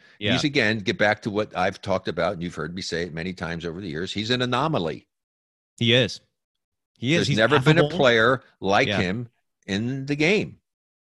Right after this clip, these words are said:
Speaker 1: He reminds, does he, does he remind you of Barkley a little bit?
Speaker 2: No, he reminds me actually of a bigger version of LeBron.
Speaker 1: Interesting.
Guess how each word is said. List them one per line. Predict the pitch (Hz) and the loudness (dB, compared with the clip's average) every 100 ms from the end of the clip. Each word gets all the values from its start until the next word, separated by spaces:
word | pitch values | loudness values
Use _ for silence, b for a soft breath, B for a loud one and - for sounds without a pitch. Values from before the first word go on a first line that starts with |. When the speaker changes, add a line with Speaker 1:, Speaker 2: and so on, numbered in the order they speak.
| _ _ | _ _
Speaker 1:
He | - 208 247 | -8 -2 0
reminds, | 214 240 294 | 0 0 -2
does | 190 202 | -2 -2
he, | 233 | -2
does | 196 202 | 0 0
he | 202 269 | 2 2
remind | 185 180 185 | 2 2 0
you | 185 | 0
of | 135 | 2
Barkley | 120 117 - 131 135 127 | 0 0 -2 -4 -4 -6
a | |
little | 123 127 | -4 -2
bit? | 127 135 - | -2 -4 -4
Speaker 2:
No, | 131 147 | -2 0
he | 160 | 0
reminds | 147 135 156 185 139 | 0 0 0 -2 -2
me | 117 | 0
actually | 117 - 123 | 0 0 -2
of | 110 | -2
a | 101 | -2
bigger | 107 127 | -2 -2
version | 104 117 135 107 | -2 -2 -2 -2
of | 107 | -4
LeBron. | 98 90 120 170 73 - _ _ _ _ _ _ - | -2 -2 0 0 -4 -12 _ _ _ _ _ _ -14
Speaker 1:
Interesting. | 120 135 - 87 - - | -12 -10 -12 -14 -16 -20